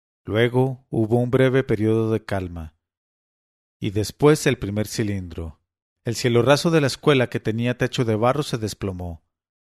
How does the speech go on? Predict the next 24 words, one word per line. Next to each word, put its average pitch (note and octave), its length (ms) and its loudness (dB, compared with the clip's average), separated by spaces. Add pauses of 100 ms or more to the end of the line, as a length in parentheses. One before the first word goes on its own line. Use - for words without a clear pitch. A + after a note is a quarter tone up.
(120)
La G#2 120 -4
hermana A#2 320 0
Luz B2 180 0
Marina A#2+ 360 0
hacía B2 300 -2
señas C3+ 420 -4
para A#2 200 -2
que G#2+ 100 -8
salieran A2+ 460 -2
de A#2+ 100 -2
allí, G2+ 400 -6 (460)
pero G#2 200 -2
Estela B2 420 0
creía B2 440 -2
que - 80 -8
los G2+ 160 -4
guerrilleros A2+ 640 -2
dispararían A#2 680 -4
a A#2 100 -6
cualquier G#2+ 420 -6
cosa B2+ 300 -4
que - 100 -10
se G#2+ 120 -4
moviera. F2+ 580 -8